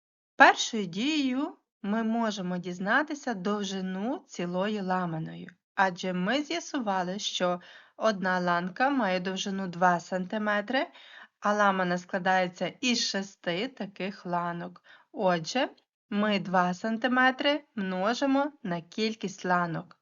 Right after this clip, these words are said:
на шість, і це дорівнює дванадцять сантиметрів.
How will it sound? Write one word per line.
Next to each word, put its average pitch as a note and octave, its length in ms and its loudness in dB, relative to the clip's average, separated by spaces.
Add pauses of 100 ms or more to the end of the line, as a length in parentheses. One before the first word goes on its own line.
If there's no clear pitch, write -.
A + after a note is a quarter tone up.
(120)
на A#3 260 0
шість, E3+ 600 -6 (300)
і A3 80 -4
це F#3+ 200 0
дорівнює B3 720 0 (120)
дванадцять F#3 720 0
сантиметрів. F3+ 760 -2